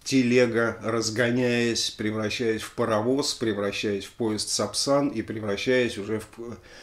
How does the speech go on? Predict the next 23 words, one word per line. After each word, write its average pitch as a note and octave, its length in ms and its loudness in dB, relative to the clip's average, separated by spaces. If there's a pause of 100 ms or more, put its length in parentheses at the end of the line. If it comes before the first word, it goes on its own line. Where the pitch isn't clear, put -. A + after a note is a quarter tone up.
(640)
в - 100 -18
космическую C#3+ 680 6
ракету, B2 520 4 (100)
улетающую G#2+ 760 0
с A2+ 120 -4
дикой A#2 300 0
скоростью, A#2 640 2
играют A2 380 0
все, E3+ 380 4
и B2 260 -2
Томми A#2+ 340 4
Болин D3 600 4
даёт A2 460 2 (1080)
такого B2 360 2
фьюжн-рока, A#2+ 1000 2 (680)
я G#2 200 -2
бы G#2 80 -4
сказал, G#2 440 -2
с - 120 -4
педалью G#2+ 600 -2
"Вау-вау", G#2+ 1000 2 (520)
со G#2 240 0
слайдом, B2+ 840 2